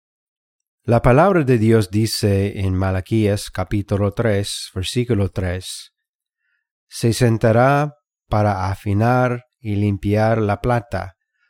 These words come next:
porque limpiará a los hijos de Leví, los afinará como a oro y como a plata, y traerán a Jehová ofrenda en justicia".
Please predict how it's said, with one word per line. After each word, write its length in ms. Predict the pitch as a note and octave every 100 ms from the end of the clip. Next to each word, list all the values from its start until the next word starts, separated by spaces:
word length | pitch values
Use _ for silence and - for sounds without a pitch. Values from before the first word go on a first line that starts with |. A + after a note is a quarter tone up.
| _ -
porque 480 | G2+ G2 - G2+
limpiará 720 | F#2+ G2+ G2+ G#2+ G2+ G2+ B2+ C3
a 220 | B2 A2
los 280 | G#2+ A2 C3+
hijos 520 | C3+ - A#2 A2 G#2
de 240 | G#2 G#2
Leví, 560 | G2+ G2+ G#2 B2 F#2+ F#2 _ _ _ _ _ _ _ _
los 400 | - G#2 G#2 - -
afinará 960 | G2+ - G2+ G2 G2+ A2 B2+ B2+ - _ -
como 480 | A2 G2+ G2+ G2+ -
a 160 | F#2
oro 540 | F#2 A#2 A#2+ A2+ A2+ A#2 _ _ _
y 160 | G2 F#2+
como 400 | G#2+ G2+ G2 F#2
a 140 | F#2+
plata, 580 | G#2+ G2 - F#2+ F2+ - _ _ _ _ _ _
y 220 | - G#2 -
traerán 840 | - G2+ G2 G2+ A2+ B2+ B2 B2+ _
a 160 | F#2
Jehová 640 | F#2 G#2 G2+ G2+ G#2 G#2 - -
ofrenda 880 | G2+ F#2+ - A#2+ A#2+ A2 F#2 F2+ F#2+
en 220 | G2+ F#2
justicia". 760 | F#2 F2+ - F#2+ - F2+ F2